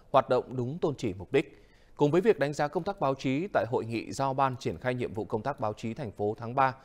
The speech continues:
năm hai nghìn hai mươi tư, Ban tuyên giáo Thành ủy, Sở Thông tin Truyền thông, Hội Nhà báo thành phố cũng định hướng nhiều nội dung tuyên truyền.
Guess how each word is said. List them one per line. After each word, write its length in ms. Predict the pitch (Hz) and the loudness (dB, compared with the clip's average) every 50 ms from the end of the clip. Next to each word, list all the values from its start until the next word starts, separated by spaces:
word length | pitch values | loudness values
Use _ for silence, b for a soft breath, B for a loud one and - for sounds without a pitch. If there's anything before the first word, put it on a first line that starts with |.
| B B - | B B -4
năm 320 | 127 127 131 131 123 123 117 | -2 -2 0 0 -2 -6 -4
hai 140 | - 131 120 | -4 -6 -4
nghìn 140 | 117 104 90 | -4 -6 -4
hai 100 | - 117 | -2 -2
mươi 60 | 117 | 0
tư, 180 | - 127 127 120 b b b b b b | 2 2 0 0 b b b b b b
Ban 200 | - 117 123 120 | 0 0 0 2
tuyên 180 | - 127 120 113 | 0 -2 -2 0
giáo 160 | - 107 110 | -2 -2 -2
Thành 140 | - 156 123 | -2 -4 -4
ủy, 240 | 113 123 101 85 90 - - | -2 -2 -2 -4 -6 -12 -6
Sở 200 | - - 131 120 | -2 0 0 0
Thông 120 | - 131 139 | 0 -4 -6
tin 140 | 147 139 - | -6 -6 -4
Truyền 160 | - 117 98 | -4 -4 0
thông, 200 | - 131 131 127 B B B B B | 2 2 2 2 B B B B B
Hội 180 | - 139 139 113 | 2 2 4 4
Nhà 120 | 127 123 | 4 2
báo 160 | 113 123 127 156 | 2 2 0 -2
thành 180 | - 175 123 | -2 -6 -4
phố 300 | 113 - 120 120 127 151 - | 0 2 4 4 4 2 2
cũng 220 | - 135 139 175 | 4 2 4 4
định 160 | 190 160 - - | 0 -2 -2 -2
hướng 280 | 113 120 120 143 180 | 0 0 0 0 0
nhiều 180 | 190 160 120 101 | 0 0 2 2
nội 160 | 107 110 101 | 0 0 0
dung 160 | - 127 123 | -2 -4 -2
tuyên 140 | 110 123 113 | -2 -2 -2
truyền. 240 | - - 123 107 | 0 0 0 0